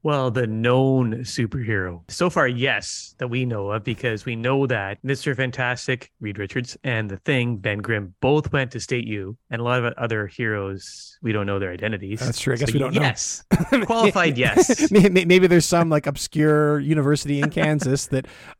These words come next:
Speaker 2: Spider-Man and, I don't know, Daredevil
Speaker 1: Iron
Speaker 2: both,
Speaker 1: Man.
Speaker 2: <laughs> Iron Man all went to, <laughs> went to, and then they, uh, they, they won't tell us. <laughs>
Speaker 1: So qualified, yes, to State U. Way to go. Two of your most famous alumni are half of the Fantastic Four.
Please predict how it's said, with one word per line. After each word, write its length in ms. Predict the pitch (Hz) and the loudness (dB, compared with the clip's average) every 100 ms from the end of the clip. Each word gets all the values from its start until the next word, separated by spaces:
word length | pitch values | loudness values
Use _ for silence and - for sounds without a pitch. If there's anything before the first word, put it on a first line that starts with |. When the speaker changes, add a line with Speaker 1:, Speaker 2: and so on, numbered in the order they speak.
| _ | _
Speaker 2:
Spider-Man 760 | - - 151 151 147 143 143 143 | -10 2 4 6 4 4 2 2
and, 360 | 131 127 127 - _ | 2 0 -2 -6 _
I 40 | - | -4
don't 80 | 123 | -2
know, 80 | 117 | 0
Daredevil 480 | 143 165 143 127 123 | 4 6 6 4 4
Speaker 1:
Iron 260 | 131 123 | 4 4
Speaker 2:
both, 260 | 123 214 - | 2 4 4
Speaker 1:
Man. 100 | 196 | 4
Speaker 2:
<laughs> 60 | 220 | 6
Iron 180 | 180 175 | 6 6
Man 180 | 165 | 6
all 200 | 151 165 | 6 6
went 200 | 160 160 | 6 2
to, 280 | - 180 143 165 156 | 0 0 2 2 0
<laughs> 120 | 202 | 2
went 200 | 180 175 | 0 2
to, 180 | 156 165 | 0 2
and 100 | 151 | 2
then 120 | 151 | 0
they, 200 | 151 147 | 0 0
uh, 240 | 143 147 - - - | 0 -4 -8 -16 -8
they, 80 | |
they 260 | 139 143 151 | -4 0 2
won't 180 | 156 151 | 2 2
tell 180 | - 151 | 0 0
us. 240 | 131 - - | -2 -8 -14
<laughs> 60 | - - - - | -16 -18 -20 -8
Speaker 1:
So 320 | - 147 127 - _ _ - | -2 -2 -2 -8 _ _ -2
qualified, 580 | 214 214 - 180 160 | 0 0 -2 -2 0
yes, 420 | 131 101 - - - _ - | 0 -2 -4 -10 -14 _ -10
to 100 | 123 | -6
State 260 | - 165 | -2 -2
U. 240 | 127 113 110 | -2 -2 0
Way 140 | 165 | 0
to 80 | 165 | 0
go. 300 | 120 113 113 - | 0 0 -2 -4
Two 160 | 151 | -2
of 60 | 147 | -2
your 80 | 127 | -2
most 260 | 120 - - | -4 -6 -6
famous 320 | 165 180 143 | -4 -2 -2
alumni 560 | 120 110 107 104 104 - | -4 -4 -4 -4 -6 -4
are 340 | 104 98 98 | -2 -2 -4
half 360 | - 131 123 - | -4 -4 -4 -6
of 120 | 117 | -10
the 80 | 113 | -8
Fantastic 520 | 113 104 104 - - | -10 -8 -10 -10 -12
Four. 360 | - 82 - | -12 -12 -16